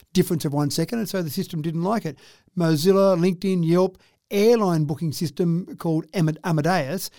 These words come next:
also had a system, a problem with that as well. So there were some problems that happened. In two thousand and seventeen, a leap second ca-, caused a glitch at Cloudflare where it knocked the whole company network infrastructure out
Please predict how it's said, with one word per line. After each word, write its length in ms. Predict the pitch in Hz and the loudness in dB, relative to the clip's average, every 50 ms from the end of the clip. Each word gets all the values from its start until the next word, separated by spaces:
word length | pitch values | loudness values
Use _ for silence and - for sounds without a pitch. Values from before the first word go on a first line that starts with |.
| _ _ _ | _ _ _
also 300 | 220 202 196 170 - 165 | 2 2 2 2 0 -2
had 140 | 139 147 151 | -2 -2 -2
a 60 | 139 | -4
system, 400 | - - 151 - - 196 196 226 | -4 -6 -6 -4 -2 -2 -2 0
a 80 | 208 165 | -2 -4
problem 280 | - 165 156 147 143 | -2 0 0 0 0
with 100 | 143 143 | -2 -2
that 160 | 147 147 156 - - | -2 -2 -4 -4 -6
as 100 | 180 147 | -6 -2
well. 260 | 175 240 233 175 156 | 2 2 2 2 2
So 140 | - 226 240 | 2 2 4
there 100 | 240 262 | 4 6
were 160 | 285 285 226 | 6 4 4
some 140 | - - 160 | 2 0 -2
problems 220 | 127 170 160 151 147 | -2 -2 -2 -4 -4
that 80 | 135 | -6
happened. 300 | 123 151 165 220 240 220 - - - - - - _ _ | -6 -6 -4 -4 -6 -6 -6 -10 -20 -20 -20 -20 _ _
In 180 | - 202 196 175 180 | -2 0 0 0 -2
two 260 | - - 254 262 254 233 | -2 0 2 2 2 2
thousand 480 | - 233 214 208 208 202 185 160 175 | 0 -4 -6 -6 -4 -6 -4 -4 -4
and 140 | 170 170 - | -4 -4 -4
seventeen, 800 | - - 185 156 147 - - 302 330 294 202 160 160 190 214 - _ _ _ _ _ _ | -4 -4 -4 -4 -4 -2 -2 0 2 2 2 2 2 0 -2 -4 _ _ _ _ _ _
a 100 | - 180 | -6 -4
leap 280 | 170 170 180 196 208 175 | 0 2 2 2 2 2
second 340 | - 190 180 190 180 160 - | -2 -6 -4 -4 -6 -8 -8
ca-, 380 | - - 165 170 175 175 196 - - | -6 -6 -4 -2 -2 -2 -4 -6 -8
caused 260 | - 180 175 160 143 160 | -6 -4 -2 -2 -2 -4
a 80 | 156 | -8
glitch 360 | 139 139 170 185 190 190 - | -4 -2 0 0 0 -2 -6
at 100 | 185 175 - _ _ - - - - 170 175 190 | -10 -10 -12 _ _ -20 -14 -10 -6 -4 -2 -2
Cloudflare 720 | 202 226 226 170 - - 143 147 156 156 156 175 214 233 - _ _ _ _ _ | 0 -2 -2 -4 -8 -12 -16 -16 -16 -14 -12 -10 -10 -10 -12 _ _ _ _ _
where 340 | - 190 180 180 175 185 208 202 _ _ _ | 0 2 4 4 4 2 2 0 _ _ _
it 220 | - 208 220 - - | -2 -2 -2 -2 -2
knocked 380 | 196 185 196 180 - - _ - | 0 2 2 2 0 -2 _ -8
the 100 | 190 156 | -8 -8
whole 580 | 120 - 214 214 220 214 214 214 208 202 196 | -8 -6 -6 -4 -2 0 0 2 0 0 0
company 500 | - - - 202 202 190 175 170 180 - _ _ - | -2 -6 -8 -6 -4 -2 -2 -2 -4 -6 _ _ -4
network 340 | 190 208 208 190 175 - | -2 -2 0 -2 0 0
infrastructure 520 | 240 240 - - - - 175 - - 156 139 | 0 -2 -2 -4 -4 -4 -4 -4 -4 -4 -4
out 220 | 139 147 180 202 | -4 -4 -4 -6